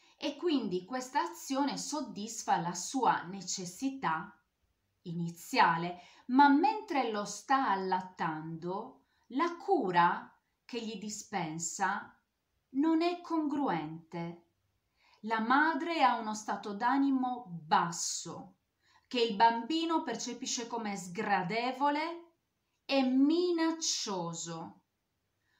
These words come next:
Quindi, quale associazione si crea così precocemente,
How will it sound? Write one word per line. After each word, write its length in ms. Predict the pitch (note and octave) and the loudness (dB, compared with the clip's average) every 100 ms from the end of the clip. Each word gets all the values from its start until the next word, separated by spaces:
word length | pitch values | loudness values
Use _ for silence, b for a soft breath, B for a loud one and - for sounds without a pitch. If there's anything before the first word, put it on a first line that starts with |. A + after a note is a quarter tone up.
| _ _ | _ _
Quindi, 840 | - G4 E4+ A#3 G3 F#3 F3+ - _ _ _ | -2 0 2 0 -2 -6 -8 -14 _ _ _
quale 380 | - G#4+ A4+ F#4 | 0 6 6 6
associazione 880 | D4 - C4 - B3+ - - F#4 C4+ | 0 -2 -4 -2 -4 -4 -4 -2 -2
si 260 | - C4 | -2 -8
crea 600 | - G3+ E3+ D#3+ D#3 E3+ b b b b | -6 -6 -4 -4 -6 -8 b b b b
così 420 | - C#4+ D4+ G4+ - | -2 -2 0 -2 0
precocemente, 1200 | C#4 C#4 A#3+ - B3 A3 F#3+ E3+ E3+ - E3+ E3+ | 0 0 -4 -4 -4 -2 -4 -4 -6 -8 -8 -8